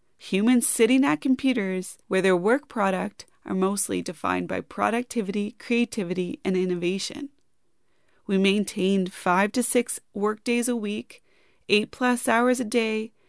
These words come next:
and horrifically dated notion that long hours somehow equated to a good worker.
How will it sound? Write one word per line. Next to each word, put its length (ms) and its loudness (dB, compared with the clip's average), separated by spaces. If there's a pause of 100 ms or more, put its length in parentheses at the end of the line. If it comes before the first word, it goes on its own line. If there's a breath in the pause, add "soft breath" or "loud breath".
(240)
and 220 -2 (140)
horrifically 680 2
dated 340 2
notion 440 -2
that 160 -4
long 340 -2
hours 340 -2
somehow 600 2
equated 500 0
to 140 -2
a 60 -2
good 340 -2
worker. 440 -4